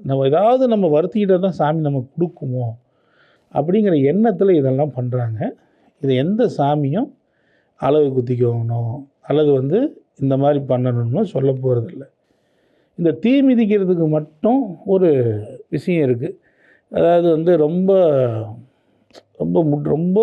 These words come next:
ஒரு கடினமான ஒரு சூழல்ல தீ மிதிக்கிறது,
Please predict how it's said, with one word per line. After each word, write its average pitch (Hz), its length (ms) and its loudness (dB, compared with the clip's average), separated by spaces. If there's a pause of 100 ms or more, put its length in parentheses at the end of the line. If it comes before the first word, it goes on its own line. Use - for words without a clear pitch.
(160)
ஒரு 156 160 0
கடினமான 170 760 0 (480)
ஒரு 147 200 0
சூழல்ல 156 640 2 (680)
தீ 208 180 2
மிதிக்கிறது, 165 540 2